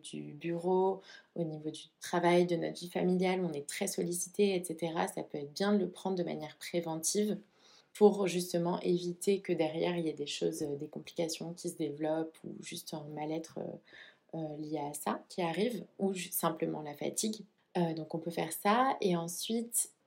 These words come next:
l'idéal, c'est de commencer par une cure de trois mois parce que, euh, ça va vraiment permettre au corps d'intégrer l'information,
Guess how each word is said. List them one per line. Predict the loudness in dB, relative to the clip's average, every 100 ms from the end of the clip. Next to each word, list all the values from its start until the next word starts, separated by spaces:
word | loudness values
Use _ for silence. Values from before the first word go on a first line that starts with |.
| 0
l'idéal, | 4 4 8 8 8 6
c'est | 4 0
de | 0
commencer | 0 0 0 -2
par | 0 0
une | -2
cure | -2 0
de | 0
trois | 0 2 4
mois | 4 2 -2 _ 2
parce | 4 4 0
que, | 2 4 4 4 2 2
euh, | 0
ça | 2 2
va | 2 0 -6 _ -4
vraiment | 2 4 4 4
permettre | 4 6 6 4 0
au | -2
corps | 0 0 -2 -2 2
d'intégrer | 2 2 0 0 0 0
l'information, | 0 0 2 2 2 0 0 -2